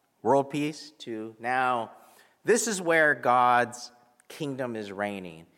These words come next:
in each of your hearts. That battle of good and evil that God conquered, the victory is in our faith in God.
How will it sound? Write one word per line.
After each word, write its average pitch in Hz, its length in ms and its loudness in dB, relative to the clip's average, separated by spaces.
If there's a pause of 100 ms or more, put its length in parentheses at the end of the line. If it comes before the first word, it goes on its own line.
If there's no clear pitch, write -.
(100)
in 110 140 -12 (120)
each 180 420 -6
of 123 380 0
your 107 240 -6
hearts. - 800 -8 (720)
That 127 260 0
battle 135 680 6
of 107 240 -4
good 143 480 0
and 113 240 -12
evil 131 580 -8 (240)
that 104 180 -10
God 143 320 -2
conquered, 151 680 -4 (360)
the 127 100 -8
victory 139 800 -4 (560)
is 127 400 -4
in 123 440 -4 (1000)
our 123 280 2
faith 120 580 -2 (640)
in 104 220 -10
God. 87 460 -4